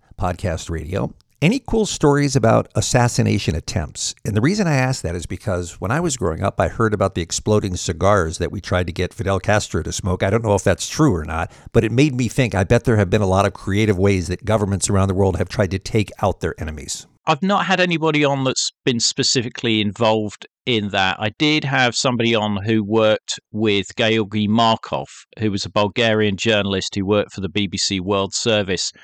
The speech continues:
Speaker 2: who was assassinated by Bulgarian intelligence in London.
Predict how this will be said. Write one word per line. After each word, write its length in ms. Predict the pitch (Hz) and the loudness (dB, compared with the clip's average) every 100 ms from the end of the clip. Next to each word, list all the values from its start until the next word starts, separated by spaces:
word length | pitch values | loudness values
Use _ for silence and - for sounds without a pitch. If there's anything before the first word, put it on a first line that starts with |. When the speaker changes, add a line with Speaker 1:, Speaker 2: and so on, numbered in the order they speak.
| - - | -20 -6
Speaker 2:
who 80 | - | -2
was 120 | 95 | -2
assassinated 760 | 101 - 117 - 110 101 92 - - | -2 0 0 0 -2 -2 -2 -6 0
by 320 | 98 95 85 _ | 2 2 -2 _
Bulgarian 480 | 107 98 107 101 95 | -2 0 0 0 0
intelligence 800 | 95 - 113 104 92 95 - - - | -4 -4 -2 -2 -2 -6 -6 -10 -4
in 460 | 113 98 98 95 92 - - _ - | 0 0 0 -4 -8 -14 -20 _ -2
London. 640 | 110 110 110 101 95 78 | 2 2 2 0 -2 -6